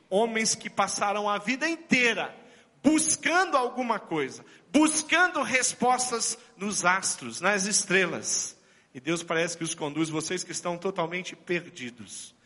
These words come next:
buscando uma resposta na astrologia.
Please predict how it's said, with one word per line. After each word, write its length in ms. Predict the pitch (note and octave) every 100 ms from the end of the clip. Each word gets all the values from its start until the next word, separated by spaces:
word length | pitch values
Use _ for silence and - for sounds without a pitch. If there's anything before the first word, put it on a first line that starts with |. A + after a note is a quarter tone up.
| _ _ _ _
buscando 920 | F3 - - - A3+ B3 B3 E4 E4 - -
uma 240 | G#3+ G#3+
resposta 840 | - G3 F#3 - - G#3+ A3+ - A3+
na 220 | G#3 G#3
astrologia. 1120 | G#3 - G#3+ A3 A3 F#3 D3+ G3 F#3+ D3+ A2